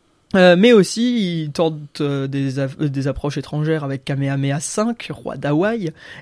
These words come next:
et même un mariage diplomatique avec la reine Victoria du Royaume-Uni,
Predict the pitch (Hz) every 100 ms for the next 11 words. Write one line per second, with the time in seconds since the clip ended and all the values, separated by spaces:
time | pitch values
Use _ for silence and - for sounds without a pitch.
0 | - 175 175 302 175 143 - _ 185 240
1 | 180 143 143 151 180 147 143 139 127 156
2 | 185 143 135 135 160 165 151 151 - -
3 | 151 151 165 147 131 139 127 127 127 185